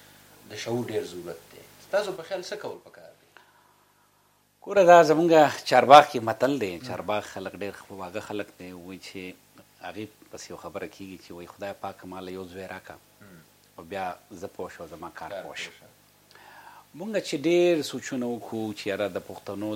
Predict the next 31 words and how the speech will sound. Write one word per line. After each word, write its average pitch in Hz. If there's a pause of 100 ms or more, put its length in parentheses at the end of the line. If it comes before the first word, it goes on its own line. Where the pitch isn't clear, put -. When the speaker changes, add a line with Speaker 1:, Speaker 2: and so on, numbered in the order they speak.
Speaker 2:
دا 95 (340)
بده 95
ورځ، 87 (500)
دا 92
چې - (100)
په 90 (120)
جنګ 92
کې 87
ځپلی 85 (100)
کېږي، 90
Speaker 1:
مم. -
Speaker 2:
دا 87
چې - (300)
بدنامیږي، 90 (840)
دا 113
چې 117
د 117
دې 139
حقونه 139
دې 113
ته 110
نه 104
میلاویږي 87 (120)
Speaker 1:
مم. 120 (540)
Speaker 2:
او 98
د 101 (120)
دې 113 (120)
حقونه 113
غصب 95
کیږي. 76 (140)
Speaker 1:
مم. 104